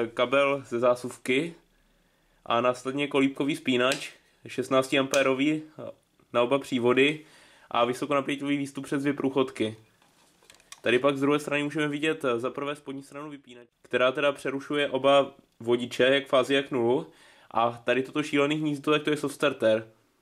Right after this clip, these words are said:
O tom se budeme bavit později v teoretické části videa. A ve zkratce funguje tak, že nejdříve zapne mod přes tento výkonový, eh, dvou set ohmový dvacetiwatový rezistor a následně ho zapne napřímo.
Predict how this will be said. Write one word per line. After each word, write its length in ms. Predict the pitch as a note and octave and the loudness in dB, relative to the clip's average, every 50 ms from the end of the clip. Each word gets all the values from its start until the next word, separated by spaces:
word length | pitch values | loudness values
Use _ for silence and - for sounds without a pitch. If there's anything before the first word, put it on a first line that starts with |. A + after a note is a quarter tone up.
| _ _ _ | _ _ _
O 100 | - - | -12 -4
tom 140 | G#2+ C3 C3+ | -2 -2 -2
se 100 | C3+ D#3 | 0 -2
budeme 220 | C#3+ C#3+ D3 D3 | 0 2 2 2
bavit 260 | D3 C#3+ C#3+ D3+ D#3 D#3 | 2 0 0 -2 0 0
později 440 | D3+ C3 C3+ C3+ C3+ C#3 C#3+ C#3 | 0 0 2 4 4 4 4 2
v 160 | C3 - - - | -4 -8 -6 -2
teoretické 560 | - B2+ B2+ C3 C3+ C3+ - C#3 - D3+ C#3+ | 0 2 2 2 0 -4 -8 -8 -6 -6 -2
části 320 | C#3+ D3 C#3+ C#3 - E3 | -2 -2 -4 -4 -4 -4
videa. 480 | D3+ D3+ B2 A2+ A2+ A#2+ C3 D3+ D3+ - _ _ _ _ _ _ _ - | -2 2 4 4 6 4 4 0 -2 -10 _ _ _ _ _ _ _ -2
A 100 | A2+ A#2 | 0 2
ve 100 | A#2+ B2+ | 2 0
zkratce 360 | B2 - C#3+ C#3 C#3 - D3+ | 0 0 0 0 0 -4 -8
funguje 320 | C#3+ - D3 C#3+ D3 D3+ | -6 -6 -4 -2 -2 0
tak, 200 | D3+ D3 C3+ C#3 | 0 0 0 0
že 100 | C3+ D3+ | -2 -2
nejdříve 380 | C#3+ C#3 C#3 C3+ C#3+ C#3+ C#3+ C#3+ | 0 0 0 0 0 0 0 0
zapne 420 | D3 D3 C#3 C#3+ D3 C#3+ C#3+ C#3+ C3 | 0 -2 -2 0 0 0 0 0 -2
mod 260 | B2+ B2 C3 C3 - | 0 0 0 -2 -2
přes 280 | - - - D3 C#3+ - | -6 -4 -4 -4 0 0
tento 240 | C#3 C3+ C3+ C#3+ | 0 0 2 0
výkonový, 600 | C#3+ C3+ C#3 C#3 C#3 C#3 C#3 C3+ C#3+ D3 D3+ D3+ D3+ - - - - _ _ - | -2 -2 0 2 2 2 2 2 2 2 0 -2 -8 -14 -20 -20 -20 _ _ 2
eh, 120 | G#2+ A2+ | 2 2
dvou 180 | A2+ A2+ A#2+ C3 | 2 2 -2 -4
set 180 | C3 - D3+ C3+ | -2 -4 -2 0
ohmový 320 | C#3+ C#3+ C#3+ C#3 D3 D#3+ | 0 2 2 0 0 0
dvacetiwatový 600 | C#3 C3+ C3+ D#3 C#3 C#3 C#3+ C#3+ C#3 C#3+ C#3+ D#3 | 0 -2 -2 -4 -4 0 0 0 0 0 0 0
rezistor 460 | D3+ C#3+ C3 - C3+ - - - C3+ C3 | 2 0 0 -2 -6 -4 0 0 0 2
a 80 | C3+ | 2
následně 420 | C#3 C3+ C3+ C3+ - C#3 C3+ C#3 C#3+ | 0 0 0 -2 -4 -4 -4 -2 -2
ho 60 | C#3 | 0
zapne 320 | C#3 C#3 C3+ - C#3+ C#3 | 0 0 0 0 0 2
napřímo. 500 | C#3 C3+ B2+ - - C3+ A#2+ G#2+ G#2 G#2 | 2 0 0 -2 -4 -2 -2 -2 -2 -4